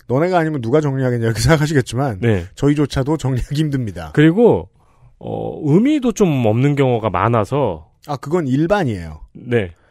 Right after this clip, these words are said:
Speaker 1: 선거 전에 창당했다가 없어지는 건 보통 큰 의미가 없어요.
Speaker 2: 아, 근데
Speaker 1: 네.
Speaker 2: 이전에는 재미라도 있었잖아요.
Speaker 1: <laughs> 아, 재미가 없어졌다.
Speaker 2: 그러니까
Speaker 1: 그렇게
Speaker 2: 너무
Speaker 1: 얘기하지.
Speaker 2: 많이들 그러니까 재미도 없고 의미도 없어지는 거죠.
Speaker 1: 음.
Speaker 2: 그래서 사실 정리하는 게 좀 무의미하기도 합니다.
Speaker 1: 네.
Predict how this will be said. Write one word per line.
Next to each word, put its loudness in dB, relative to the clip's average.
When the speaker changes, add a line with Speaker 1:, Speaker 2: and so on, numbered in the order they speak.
Speaker 1:
선거 0
전에 0
창당했다가 -4
없어지는 -4
건 -4
보통 -6
큰 -10
의미가 2
없어요. -4
Speaker 2:
아, -2
근데 -2
Speaker 1:
네. -4
Speaker 2:
이전에는 -2
재미라도 -4
있었잖아요. -8
Speaker 1:
<laughs> -4
아, -4
재미가 -2
없어졌다. -4
Speaker 2:
그러니까 0
Speaker 1:
그렇게 0
Speaker 2:
너무 4
Speaker 1:
얘기하지. -2
Speaker 2:
많이들 0
그러니까 -4
재미도 -2
없고 -4
의미도 -2
없어지는 -6
거죠. -8
Speaker 1:
음. -20
Speaker 2:
그래서 0
사실 -4
정리하는 0
게 -8
좀 -4
무의미하기도 -2
합니다. -2
Speaker 1:
네. 4